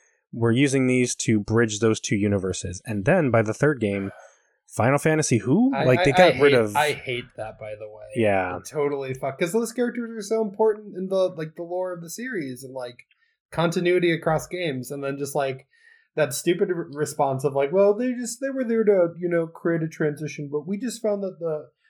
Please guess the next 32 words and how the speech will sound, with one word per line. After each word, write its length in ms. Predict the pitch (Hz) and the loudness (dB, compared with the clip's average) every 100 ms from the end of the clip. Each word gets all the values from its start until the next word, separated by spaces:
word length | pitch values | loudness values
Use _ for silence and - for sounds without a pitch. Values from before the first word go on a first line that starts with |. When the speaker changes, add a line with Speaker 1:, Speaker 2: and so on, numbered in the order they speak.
| _ - | _ -12
Speaker 2:
the 80 | |
Kingdom 320 | 160 226 226 190 | -2 2 2 4
Hearts 320 | 208 202 - | 2 2 -2
original 420 | 180 208 240 226 | -4 -4 -4 -4
characters 400 | - 170 165 160 | 0 -2 -2 -8
are 80 | 170 | -8
so 240 | - 180 | 0 0
strong 320 | 170 - 180 | 0 -2 -2
we 80 | 180 | -2
didn't 120 | 190 190 | -2 -2
need 160 | 233 | 0
them 120 | 226 147 | 0 2
anymore." 260 | 135 131 | 2 2
I'm 60 | 139 | 2
like, 140 | 175 | 2
"That's 180 | 370 466 508 | 0 4 6
not 120 | 214 | 6
how 80 | 175 | 4
it, 100 | 160 - 151 | 2 -4 0
that 220 | 160 147 | 0 2
works." 520 | 160 226 - - - - - | 6 6 6 -8 -10 -14 0
Speaker 1:
Right. 220 | 120 160 | 6 6
Speaker 2:
You 60 | 165 | 8
can't 180 | 294 285 | 6 6
just, 160 | 392 | 8
like, 160 | 254 220 | 8 8
have 320 | - 220 233 | 8 8 8
them 140 | 240 | 8
in 200 | 226 240 233 | 10 10 10
and 120 | 214 | 10
then, 140 | 220 | 8
like, 320 | 220 208 196 | 8 8 6